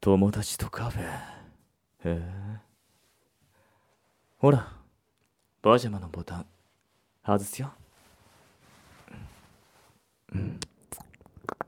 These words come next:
うん。どこか行くときはさ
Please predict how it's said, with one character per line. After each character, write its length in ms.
う 20
ん。 180
ど 140
こ 160
か 160
行 140
く 80
と 80
き 100
は 80
さ 480